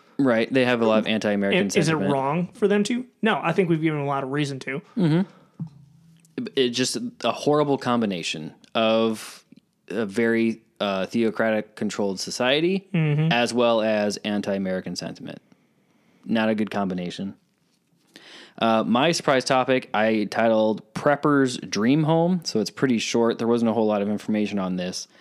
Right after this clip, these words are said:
Speaker 1: But Andrew Flair, who is a YouTube influencer, bought a former nuclear silo for five hundred and fifty thousand dollars in twenty twenty-two and has spent, uh, the last month and a half transforming it into an underground home.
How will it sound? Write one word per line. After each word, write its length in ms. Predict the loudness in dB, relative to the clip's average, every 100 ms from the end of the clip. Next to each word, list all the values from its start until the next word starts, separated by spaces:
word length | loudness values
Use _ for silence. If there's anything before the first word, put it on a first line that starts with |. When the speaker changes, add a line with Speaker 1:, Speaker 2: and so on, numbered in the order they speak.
| -20 -20 -20 _ _
Speaker 1:
But 220 | 0 0 0
Andrew 340 | 0 2 0
Flair, 520 | 0 0 2 2 0
who 120 | 2 0
is 100 | 2
a 40 |
YouTube 580 | 0 0 2 0 0 -4 0
influencer, 760 | 0 2 2 2 -2 -2 -4 -6 _ _ _ _ _ _ -4
bought 260 | 0 2 2
a 120 | 0
former 420 | 0 0 2 2
nuclear 520 | 2 2 2 2 2 0
silo 760 | -2 2 2 2 0 -2 -4 -8 -20 -20 _
for 120 | -6
five 260 | 0 2 4
hundred 240 | 4 4
and 140 | 2 0
fifty 220 | 0 2
thousand 320 | 2 2 2
dollars 420 | 2 4 2 0
in 80 | -2
twenty 260 | -2 -2 -2
twenty-two 680 | -4 -4 0 2 4 0 -6 -20 -20 -4
and 80 | 0
has 180 | 2 0
spent, 460 | 2 4 4 0 -2
uh, 240 | 0 2 2
the 60 |
last 300 | 2 2 2
month 280 | 2 0 2
and 100 | 2
a 20 |
half 240 | 2 2 0
transforming 720 | 0 0 0 0 2 4 2
it 120 | 2 2
into 320 | 0 2 2
an 100 | 2
underground 580 | 2 2 2 2 2 0
home. 580 | -2 0 2 0 -4